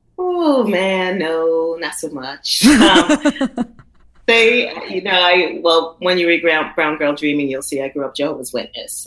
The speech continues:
Speaker 2: I,
Speaker 1: And
Speaker 2: I have read, I have, I've only started it, but, um,
Speaker 1: Oh,
Speaker 2: yes,
Speaker 1: okay.
Speaker 2: yeah.
Speaker 1: So I grew up Jehovah's Witness and Muslim, and, um, so the two, so the both are very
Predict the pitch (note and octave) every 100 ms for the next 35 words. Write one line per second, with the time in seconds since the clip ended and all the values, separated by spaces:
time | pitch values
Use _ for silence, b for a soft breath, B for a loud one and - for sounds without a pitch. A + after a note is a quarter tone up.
0 | - D3+ F3+ F3+ E3+ F3 G3 A#3+ A3 F3
1 | F#3 F#3 - - E3+ E3 G3+ G3 - E3+
2 | D#3+ C#3+ C#3 - D3 C#3 - C#3+ C#3 C3+
3 | C#3 E3 E3+ D3+ D3+ - E3 D#3 D#3 _
4 | _ E3+ F3+ - E3+ - E3+ E3 E3 D#3+
5 | D#3 E3 D3+ - D#3+ D#3+ D#3 - C#3 A#2
6 | A#2+ - D#3+ D3 C#3+ D3 D#3+ D3 C#3+ D3+
7 | - F3+ D#3 D3+ D3+ - - E3+ F3 -
8 | F3+ E3+ F#3 F#3+ G#3 E3 D#3 D3 C#3+ B2+
9 | -